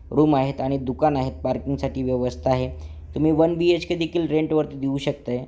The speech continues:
अ, असं देखील त्याला अटॅच रूम केल्यानंतर आपल्याला वन बी एच के, वन बी एच के देखील करता येऊ शकतं. दोन तुम्हाला सॅम्पल रूम या ठिकाणी देतो. एका मुलाला ऐंशी हजार रुपये फीस आहे. एका रूममध्ये तुम्ही दोन तीन कॉट ठेवू शकताय. समोरील बाजूला बघू शकता अटॅच बाथरूम आहे.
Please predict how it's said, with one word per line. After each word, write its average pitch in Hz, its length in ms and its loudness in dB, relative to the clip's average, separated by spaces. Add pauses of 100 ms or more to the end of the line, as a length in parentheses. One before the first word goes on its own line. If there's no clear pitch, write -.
(220)
अ, 117 100 0 (380)
असं 123 140 -4
देखील 123 280 -2
त्याला 127 320 0 (220)
अटॅच 131 320 0
रूम 131 140 -2
केल्यानंतर 120 500 0
आपल्याला 117 300 -4
वन 120 240 0
बी 120 120 0
एच 117 140 -4
के, 120 80 -6
वन 117 120 -2
बी 113 80 -2
एच 110 100 -6
के 120 80 -8
देखील 113 300 -6 (420)
करता 170 240 4
येऊ 170 160 4
शकतं. 151 380 -4
दोन 156 180 -2
तुम्हाला 147 220 0
सॅम्पल 143 360 -2
रूम 135 180 0
या 131 100 0
ठिकाणी 123 280 -2
देतो. 120 200 -4
एका 127 220 2
मुलाला 143 400 2 (380)
ऐंशी 147 260 2
हजार 156 200 4
रुपये 156 200 0
फीस 151 280 -6
आहे. 139 320 -8
एका 135 180 -4
रूममध्ये 135 280 -2
तुम्ही 127 180 -4
दोन 123 220 0
तीन 127 200 -2
कॉट 127 220 2 (640)
ठेवू 147 140 4
शकताय. 139 520 -2
समोरील 135 300 0
बाजूला 127 300 0
बघू 120 160 -2
शकता 120 320 -6
अटॅच 123 260 0
बाथरूम 120 380 0
आहे. 120 220 -4